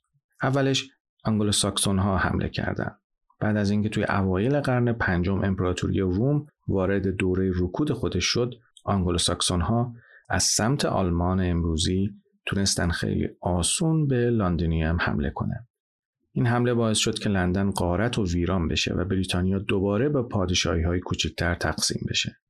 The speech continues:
اولین سکونتگاه‌ها توی لندن بعد از سقوط امپراتوری روم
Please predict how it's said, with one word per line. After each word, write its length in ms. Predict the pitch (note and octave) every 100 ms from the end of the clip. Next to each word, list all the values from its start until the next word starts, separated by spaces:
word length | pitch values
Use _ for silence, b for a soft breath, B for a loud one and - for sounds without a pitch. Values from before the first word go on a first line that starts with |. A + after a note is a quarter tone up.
| _ _ _ _
اولین 420 | A2 G#2 G#2+ B2+
سکونتگاه‌ها 840 | E3+ D3+ - B2+ G2+ - F#2+ E2 F#2+
توی 180 | - F#2+
لندن 480 | F2+ E2+ F2+ F#2 F#2
بعد 280 | G2+ C3
از 140 | C#3+ C#3+
سقوط 400 | - A2 A2 G#2+
امپراتوری 640 | G#2+ G2+ F#2 F2+ F2+ F2
روم 340 | F2 F2+ F#2+